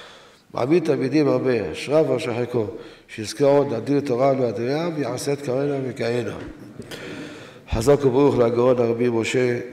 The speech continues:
צדקה, ראש ישיבת פורת יוסף,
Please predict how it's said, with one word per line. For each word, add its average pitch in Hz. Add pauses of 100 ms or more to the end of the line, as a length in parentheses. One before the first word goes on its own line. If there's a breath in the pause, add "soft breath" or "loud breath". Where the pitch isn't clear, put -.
(100)
צדקה, 123
ראש 120
ישיבת 127 (560 loud breath)
פורת 120
יוסף, 110